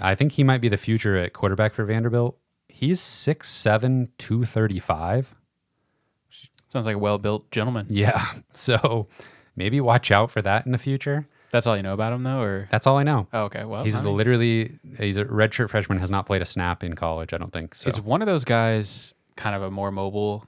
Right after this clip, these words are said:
Speaker 2: quarterback.
Speaker 1: I think the idea is Taylor is a bit more of a dual threat guy with
Speaker 2: That
Speaker 1: his
Speaker 2: would
Speaker 1: size.
Speaker 2: Could be interesting if they throw a couple of those guys out there. Obviously, Seals is not
Speaker 1: Yeah.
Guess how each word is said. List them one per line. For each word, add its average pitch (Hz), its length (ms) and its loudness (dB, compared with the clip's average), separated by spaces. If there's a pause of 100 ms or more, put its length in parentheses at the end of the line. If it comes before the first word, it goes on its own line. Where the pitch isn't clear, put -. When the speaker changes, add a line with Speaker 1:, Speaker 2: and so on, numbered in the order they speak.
Speaker 2:
quarterback. 107 640 -4 (720)
Speaker 1:
I 107 160 6
think 165 360 0
the 110 180 4
idea 101 360 4
is 92 140 0
Taylor 95 480 2
is 87 160 -2
a 85 60 -6
bit 92 300 0
more 92 180 0
of 85 80 -4
a 85 60 -6
dual 82 220 -6
threat 82 360 -6 (240)
guy 82 400 -2 (180)
with 92 140 -2
Speaker 2:
That 90 80 -2
Speaker 1:
his 85 80 -4
Speaker 2:
would - 60 -4
Speaker 1:
size. 80 460 -2
Speaker 2:
Could 120 140 -4
be 135 100 0
interesting 113 360 -4
if 104 100 -6
they 104 140 -2
throw 107 300 0
a 101 140 -6
couple 107 240 -6
of 101 80 -6
those 101 140 -8
guys 98 240 -4
out 101 200 -4
there. 101 180 -4
Obviously, 101 580 -6 (180)
Seals 107 520 -6
is 110 200 -10
not 104 380 -4 (160)
Speaker 1:
Yeah. - 140 -4